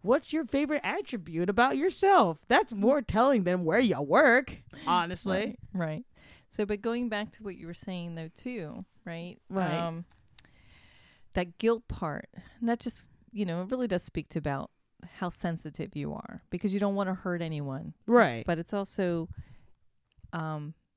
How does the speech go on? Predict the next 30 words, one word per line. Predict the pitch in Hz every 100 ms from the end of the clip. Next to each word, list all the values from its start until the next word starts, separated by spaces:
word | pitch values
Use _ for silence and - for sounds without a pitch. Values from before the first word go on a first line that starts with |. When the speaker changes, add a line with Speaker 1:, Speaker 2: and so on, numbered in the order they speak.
| _ _ _ _ _ _ _ _ _ _ _
Speaker 2:
I | 185
think | - 214
we | 220
need | 196 185
to |
have | 180 175 165
m-, | 175 147
more | 170 170
of | 170
that | 160
compassion | - 170 - 147 156
towards | 151 147 143
ourselves. | 131 - - - - - - - _ _
Speaker 1:
Right. | 180 196 208 226 220 202 175 147 -
Speaker 2:
Right? | 165 156 165 -
And, | - 170 -
and, | 170 160 - -
and | 160 160 151 165 _ _ _ _ _ 156
be | 160 190 202
there | 185 170
for | - 151 - -
us | 208 170 -
to | -
say, | - 165 156
"You |
know | 170
what? | 170 -
This | 196
is | 214 220
okay, | 208 233 233 220 -